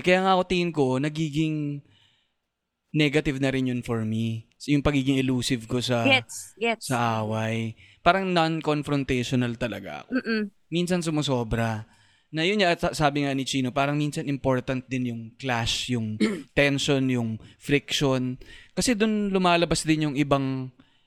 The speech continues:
Speaker 1: ano nyo yun, no? Ibang side nyo.
Speaker 2: Oo.
Speaker 1: And mapupunta kayo sa situations na ganun, ano eh, no?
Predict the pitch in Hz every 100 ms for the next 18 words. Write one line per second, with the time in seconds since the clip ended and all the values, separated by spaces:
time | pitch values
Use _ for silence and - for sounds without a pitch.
0 | _ 127 135 131 127 117 110 110 - _
1 | _ 143 139 135 143 120 120 120 123 120
2 | 117 117 226 202 190 180 226 254 262 247
3 | 254 233 226 233 233 233 - 220 208 196
4 | 196 196 185 180 190 180 160 - _ _
5 | _ _ - 151 214 190 165 170